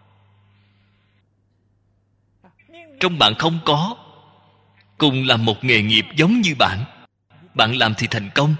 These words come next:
họ làm thì thất bại, trong bạn không có. Bạn từ nơi bất cứ nghề nghiệp nào, đó là duyên. Trong mạng của bạn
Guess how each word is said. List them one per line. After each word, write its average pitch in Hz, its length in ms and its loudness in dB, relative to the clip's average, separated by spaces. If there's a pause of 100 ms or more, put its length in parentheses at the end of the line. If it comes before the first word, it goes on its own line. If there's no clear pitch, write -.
họ 113 120 -2
làm 104 240 0
thì 98 200 0
thất - 200 -6
bại, 90 240 0 (500)
trong 117 200 -2
bạn 80 200 0 (100)
không 110 260 -6
có. 117 280 -4 (1600)
Bạn 127 240 2
từ 135 120 -2
nơi 165 200 0
bất 233 200 0 (100)
cứ 214 180 -6
nghề 135 180 2
nghiệp 110 260 -2
nào, 104 320 -4 (560)
đó 143 180 -2
là 123 200 -2 (100)
duyên. 156 280 -4 (3500)
Trong 180 220 2
mạng 110 200 2
của 151 80 -2
bạn 101 240 2